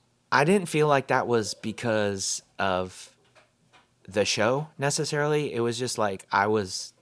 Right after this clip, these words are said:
like, um, I was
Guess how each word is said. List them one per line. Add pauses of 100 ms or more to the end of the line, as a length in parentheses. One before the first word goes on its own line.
like, (640)
um, (1000)
I
was